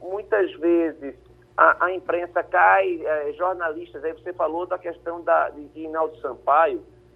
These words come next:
quando ele diz que, eh, ninguém é neutro, na verdade. Mas não ser neutro, porque cada um carrega a sua visão de mundo, Ciro, não significa você ser desonesto intelectualmente.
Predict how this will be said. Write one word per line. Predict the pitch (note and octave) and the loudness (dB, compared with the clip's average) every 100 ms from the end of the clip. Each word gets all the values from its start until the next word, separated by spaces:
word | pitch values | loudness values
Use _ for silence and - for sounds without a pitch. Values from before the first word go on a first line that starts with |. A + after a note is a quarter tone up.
| _ | _
quando | E3 F3+ F3+ | -6 -4 -2
ele | F#3 F3+ | 0 -2
diz | D3 D3 - _ | -6 -18 -20 _
que, | C3 B2 - - - | -10 -10 -10 -20 -6
eh, | A#2 B2 B2 B2 A2+ - - _ - - | 2 4 4 2 -2 -8 -20 _ -20 -14
ninguém | A#3 C#4+ A#3 D4 | -6 -4 -2 -2
é | C4 | 0
neutro, | F#3 E3+ F3+ D#3+ A#2+ A2 G#2 | 2 4 4 4 -6 -12 -4
na | A#2+ | -2
verdade. | B2+ B2+ A2+ G2 E2+ - - _ _ - - | 0 -2 0 -2 -2 -6 -20 _ _ -20 -10
Mas | E3 G3+ A3+ | -2 -2 0
não | C#4+ C#4+ | -6 -4
ser | A3 E3+ | -4 -4
neutro, | C#3+ D3 F3 F#3+ - - G#2 - _ _ _ | -4 -2 2 2 -2 -10 -16 -18 _ _ _
porque | D3 D#3 - D3+ | -8 -8 -8 -2
cada | D#3+ D3+ D3 | 0 2 0
um | C#3+ | 0
carrega | D#3 C3+ C3+ B2+ B2+ | 0 0 0 -4 -8
a | |
sua | - C3+ | -4 -4
visão | A#2 B2 A2+ B2+ B2 | -4 -10 -6 -6 -6
de | A2+ | -12
mundo, | G#2 B2+ F3+ - F#2+ - - _ _ | -8 -2 -2 -2 -10 -12 -20 _ _
Ciro, | B2 A2 F2+ - - _ - C#3+ | -6 -6 -6 -12 -20 _ -20 0
não | F#3+ A#3+ | 2 2
significa | A#3+ G#3+ A3 F#3+ F3+ G3 G#3+ | 0 -4 -4 -2 -4 2 2
você | G#3 G3+ G3 G3 | 2 0 -4 -2
ser | G3+ F#3 | -2 -2
desonesto | F#3 F#3 A#3 A3 E3+ E3 F3 - - C#3+ | -4 0 4 4 2 2 2 0 -10 -8
intelectualmente. | D3 D#3 D#3 D3 C#3+ - C3 A#2+ G2 F2 - | -8 0 2 2 0 -4 -8 -8 -14 -20 -20